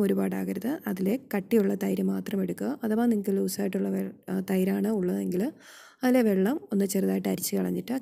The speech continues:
കട്ടിയുള്ള ഭാഗം മാത്രം എടുക്കുക. പിന്നെ വേണ്ടത് വൈറ്റമിൻ ഇയുടെ ഓ-, ക്യാപ്സ്യൂൾ, അതായത് ആ വൈറ്റമിൻ ഇയുടെ അകത്തെ ഓയിൽ വേണം. അത് രണ്ട് ക്യാപ്സ്യൂളിലെ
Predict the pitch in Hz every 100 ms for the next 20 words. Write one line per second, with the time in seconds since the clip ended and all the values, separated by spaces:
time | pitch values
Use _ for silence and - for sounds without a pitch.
0 | 202 190 202 190 190 180 180 185 185 -
1 | 190 180 175 220 330 - - - _ 285
2 | 294 220 190 185 208 302 - 190 190 196
3 | 190 190 196 196 302 - 175 175 185 _
4 | - 190 185 - 190 185 262 196 196 208
5 | 196 196 190 190 190 190 196 254 190 196
6 | 202 208 185 185 196 180 180 277 - -
7 | - - - 247 320 214 208 208 240 196
8 | 180 - 190 196